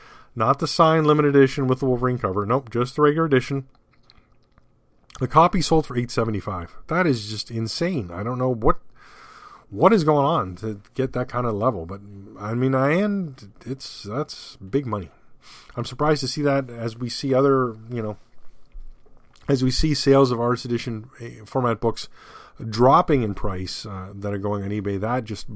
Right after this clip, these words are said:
really stands out. All right, now let's talk our normal monthly sales. And these are books that sold in May of twenty twenty-two on eBay.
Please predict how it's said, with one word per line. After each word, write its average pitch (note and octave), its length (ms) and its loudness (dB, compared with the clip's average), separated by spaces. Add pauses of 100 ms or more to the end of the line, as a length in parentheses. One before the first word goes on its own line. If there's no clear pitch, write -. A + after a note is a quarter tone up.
(180)
really A2+ 380 0
stands G#2 320 -6
out. E2 140 -10 (640)
All C#3+ 80 8
right, G2+ 100 -4
now A2+ 120 0
let's C#3 260 0
talk C3 240 4
our A#2+ 80 2
normal A#2+ 340 -2
monthly G#2+ 320 -6
sales. G2 260 -6
And G2 120 -6
these C#3+ 120 0
are C#3+ 60 0
books C#3+ 280 2
that B2+ 180 0
sold C3 560 4 (760)
in D3 320 2
May C3 340 2
of G#2+ 300 -6
twenty B2+ 240 2
twenty-two A#2+ 640 -2
on G2 160 -6
eBay. F#2+ 300 -8